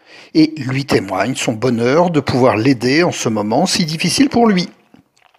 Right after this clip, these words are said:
Il est ému par la générosité et surtout par l'attitude de sa vénérable. Il prend le chèque, la remercie fraternellement et s'adresse à elle. «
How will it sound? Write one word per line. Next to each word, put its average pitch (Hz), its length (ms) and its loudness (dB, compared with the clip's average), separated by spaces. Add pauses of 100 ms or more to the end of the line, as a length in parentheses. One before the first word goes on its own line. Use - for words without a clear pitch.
(240)
Il 170 160 2
est 120 200 0
ému 170 340 6
par 123 140 4
la 113 100 0
générosité 131 880 2 (320)
et 151 80 2
surtout - 320 0
par 98 160 0
l'attitude - 460 -4
de 147 80 0
sa 131 180 2
vénérable. 139 520 0 (640)
Il 170 160 0
prend 110 220 -2
le 107 60 -6
chèque, - 520 -2 (380)
la 123 180 -2
remercie 131 480 2
fraternellement 117 680 0
et 151 60 0
s'adresse - 420 0
à 104 120 2
elle. « - 260 -6